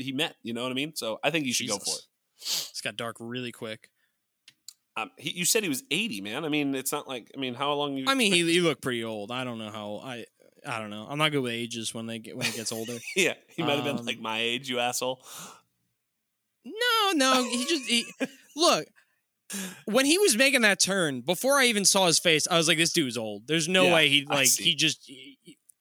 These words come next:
Speaker 2: and then I saw him and I was like, "Yeah, he, I mean, he's old."
Speaker 1: Judge
Speaker 2: Because, like,
Speaker 1: E P Duncan.
Speaker 2: I, hey, I,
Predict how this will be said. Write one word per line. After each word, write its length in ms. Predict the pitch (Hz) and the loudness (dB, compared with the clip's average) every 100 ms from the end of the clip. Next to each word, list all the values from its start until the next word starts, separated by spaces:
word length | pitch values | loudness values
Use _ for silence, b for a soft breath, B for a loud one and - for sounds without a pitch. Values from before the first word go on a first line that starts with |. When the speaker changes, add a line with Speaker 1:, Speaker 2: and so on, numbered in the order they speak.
| _ - | _ 0
Speaker 2:
and 140 | 180 | 2
then 60 | 202 | 4
I 100 | 190 | 4
saw 260 | - 185 170 | 4 4 4
him 80 | 156 | 4
and 80 | |
I 40 | 156 | 2
was 120 | 139 | 0
like, 120 | 139 | -2
"Yeah, 120 | 123 | -2
he, 180 | 110 139 | -4 -2
I 80 | 143 | 0
mean, 120 | 139 | 0
he's 120 | 123 | -2
old." 220 | 113 98 147 - _ 143 | -4 -6 -12 -20 _ -6
Speaker 1:
Judge 340 | - 127 131 | 0 2 4
Speaker 2:
Because, 80 | 135 | 2
like, 140 | 123 113 | 2 0
Speaker 1:
E 20 | |
P 140 | 143 | 0
Duncan. 440 | 120 120 120 101 101 _ _ _ _ _ 147 | 0 0 -2 -8 -12 _ _ _ _ _ -6
Speaker 2:
I, 340 | 147 131 127 _ | -6 -8 -16 _
hey, 260 | 208 240 139 B - | 4 6 4 B -2
I, 340 | 539 220 | 2 4